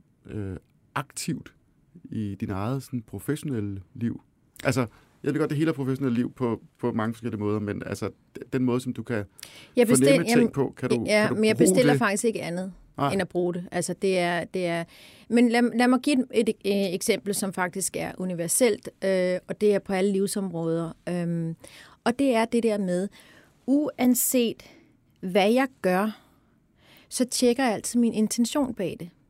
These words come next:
Speaker 2: Hvad er min hensigt med det her? Og lige mærker efter, altså,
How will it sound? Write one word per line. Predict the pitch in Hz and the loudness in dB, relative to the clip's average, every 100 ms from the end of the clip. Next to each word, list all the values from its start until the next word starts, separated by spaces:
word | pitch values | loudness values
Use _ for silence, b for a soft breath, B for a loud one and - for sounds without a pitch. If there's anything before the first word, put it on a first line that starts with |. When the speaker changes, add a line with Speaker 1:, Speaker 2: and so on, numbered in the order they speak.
| _ _ B B B | _ _ B B B
Speaker 2:
Hvad | 208 196 254 - | -6 0 2 0
er | - 202 220 | 0 0 0
min | 240 233 | 4 4
hensigt | 214 262 277 302 262 | 4 2 2 -2 -2
med | 226 | -2
det | 214 185 | -2 -4
her? | 175 165 - - _ B B B B B _ | -4 -8 -12 -20 _ B B B B B _
Og | 226 | 4
lige | 226 262 | 6 8
mærker | 269 247 208 220 - | 8 6 2 -2 2
efter, | 220 233 - 269 | 2 2 0 -4
altså, | - 196 190 214 202 | 0 0 0 -2 -4